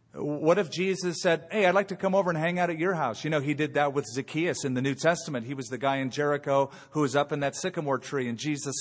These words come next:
stopped while he was in that crowd, and he said, "Zacchaeus, come on down, buddy boy." I'm paraphrasing a bit.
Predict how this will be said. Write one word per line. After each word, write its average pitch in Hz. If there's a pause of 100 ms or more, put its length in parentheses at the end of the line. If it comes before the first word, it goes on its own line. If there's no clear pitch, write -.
stopped 131 (480)
while 117
he 135
was 120
in 135
that 123
crowd, 127
and 104
he 104
said, 104
"Zacchaeus, 135 (640)
come 123
on 139
down, 139
buddy 101
boy." 101
I'm 104
paraphrasing 98
a 92
bit. 107